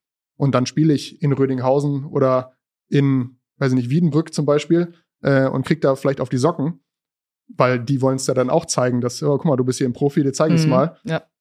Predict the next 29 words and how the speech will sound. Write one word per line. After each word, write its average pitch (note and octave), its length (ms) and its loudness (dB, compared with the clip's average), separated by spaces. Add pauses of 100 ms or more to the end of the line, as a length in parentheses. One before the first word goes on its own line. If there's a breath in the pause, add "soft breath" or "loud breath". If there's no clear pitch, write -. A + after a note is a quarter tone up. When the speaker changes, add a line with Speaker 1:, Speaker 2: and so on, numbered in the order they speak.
(120)
Speaker 1:
Ähm, C3 240 2
verstehe C#3 260 0
ich D3 100 -2
halt C#3 120 -2
auch, C#3+ 160 0
dass C#3+ 160 -4
vielleicht C3+ 280 0
da C#3 60 2
die C3 140 -2
an, C3 120 0
an C3 600 -4
der B2+ 120 2
einen C#3 140 2
oder C#3 120 0
anderen C3+ 200 -2
Stelle C#3+ 280 0
die B2+ 100 -2
Motivation C3 540 0
vielleicht C3 280 0
nicht C3 140 -2
ganz - 160 -2
so C#3 80 0
groß B2 280 -2
ist, D3 200 -2 (640)
zumindest B2+ 380 2
ist - 220 -6
aus C#3+ 120 -4
menschlicher C3 400 0
Sicht. C3 280 -4